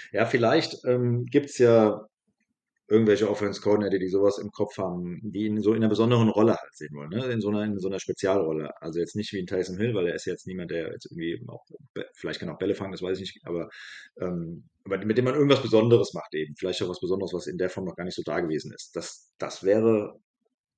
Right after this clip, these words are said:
ein Spot für ihn, aber da, dafür wirst du ja nicht hoch gedraftet, ja. Ähm, ich hab einen Lauf von ihm gesehen, gegen L S U war das, glaub ich, das war schon beeindruckend, äh, wie viel Tackles er da gebrochen hat. Da sind die ja wirklich auch an ihm abgeprallt.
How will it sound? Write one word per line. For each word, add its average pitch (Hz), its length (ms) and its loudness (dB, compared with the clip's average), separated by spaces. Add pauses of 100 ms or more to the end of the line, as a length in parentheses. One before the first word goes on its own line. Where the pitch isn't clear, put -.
ein - 60 -8
Spot 107 240 -2
für 104 160 -2
ihn, 117 240 -2
aber 85 160 -4
da, 82 200 -4
dafür 85 260 -10
wirst 90 180 -6
du 82 60 -4
ja 76 80 -4
nicht - 340 -12 (180)
hoch 92 160 -2
gedraftet, - 480 -8
ja. 73 160 -14 (640)
Ähm, - 380 -16 (540)
ich 110 160 -8
hab 110 200 -2
einen 117 200 2
Lauf 120 260 4
von 127 120 -4
ihm 127 180 -4
gesehen, 120 240 4
gegen 110 180 4
L 101 140 2
S 98 160 2
U 127 120 0
war 135 120 0
das, 123 120 0
glaub 117 200 0
ich, 117 80 -4
das - 180 -12
war 80 80 -6
schon 107 220 -2
beeindruckend, 117 580 -2 (420)
äh, 92 220 2
wie 92 100 -4
viel 95 140 -8
Tackles 113 320 0
er 107 80 0
da 104 100 2
gebrochen 104 340 0
hat. 95 120 -2
Da 80 40 0
sind 90 160 -8
die - 40 -2
ja 85 80 2
wirklich - 340 -6
auch 90 160 -12
an 85 120 -10
ihm 90 100 -8
abgeprallt. 110 640 0